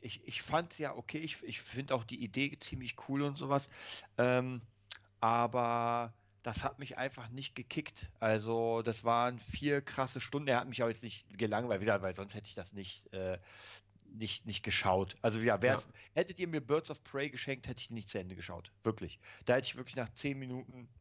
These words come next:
Speaker 1: oder fünfzehn Minuten, wo ich ge-, hab gesagt: Ey, sorry, aber den Kack guck ich mir nicht an. Ähm, und den fand ich ja doch von der Gesamtstory interessant. Ich fand's halt einfach bildtechnisch und so weiter. Und ich bin auch eigentlich, auch, wie gesagt, es geht ja auch darum,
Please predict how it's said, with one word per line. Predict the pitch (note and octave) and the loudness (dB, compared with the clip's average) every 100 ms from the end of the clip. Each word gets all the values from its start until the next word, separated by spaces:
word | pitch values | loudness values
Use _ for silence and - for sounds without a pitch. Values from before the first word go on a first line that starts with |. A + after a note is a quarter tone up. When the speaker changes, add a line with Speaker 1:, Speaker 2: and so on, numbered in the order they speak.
| - | 0
Speaker 1:
oder | A2 | 2
fünfzehn | G2+ B2+ - B2 | 2 -4 -4 -8
Minuten, | G#2+ A2 | -6 -4
wo | |
ich | A2 - | -4 -4
ge-, | G#2 | 2
hab | A2 G#2+ | 2 2
gesagt: | - G2+ G2 | 2 0 2
Ey, | G#2+ | -4
sorry, | - A2 G#2+ A2+ A2+ - - | -2 0 2 0 -2 -16 -10
aber | - F#2+ G2 | -4 0 2
den | G2+ G#2 | 0 -4
Kack | - G#2 | -6 -8
guck | - - | -10 -12
ich | - | -6
mir | G2+ | -4
nicht | F#2+ | 0
an. | G#2 A#2 C#3+ - - - - - | 2 2 -2 -12 -14 -14 -4 4
Ähm, | A2+ A2+ A2+ A2+ | 6 8 6 4
und | - G#2+ - | -2 -4 2
den | C3 C#3+ | 4 4
fand | - C3+ | 0 0
ich | - | 2
ja | B2 | 2
doch | B2+ C#3 | 4 2
von | - C#3+ | 0 -2
der | B2 | -2
Gesamtstory | G#2 G#2 G#2+ C3 D3 - B2+ B2+ | -4 0 2 0 -4 -6 -4 -4
interessant. | A2+ A2 G2+ B2+ D3+ E3+ - - - - - - | -8 -12 -6 -4 -4 -6 -16 -20 -20 -20 -20 -14
Ich | - | -4
fand's | A#2+ B2 | -4 0
halt | A#2+ A2 | -2 0
einfach | A2 A#2 G2+ - | -2 -4 -6 2
bildtechnisch | A#2 B2 - - A#2+ - A#2+ - | 2 2 -4 -6 -6 -4 -6 -6
und | A#2 | -8
so | G#2+ A2+ | -6 2
weiter. | A2 A2 A2 G#2+ G#2 | 4 4 2 2 2
Und | G#2+ G#2 | -2 -6
ich | - - | -10 -12
bin | - B2+ B2+ | -6 -4 2
auch | B2 | 2
eigentlich, | F#2+ A#2 A2+ | 2 0 -2
auch, | - - | -4 -4
wie | A#2+ | 2
gesagt, | B2 A2 | 2 2
es | |
geht | - A#2+ | -4 0
ja | A#2+ G2+ | 2 2
auch | G#2+ - | -4 -2
darum, | A2+ A#2 A#2+ | 0 2 -2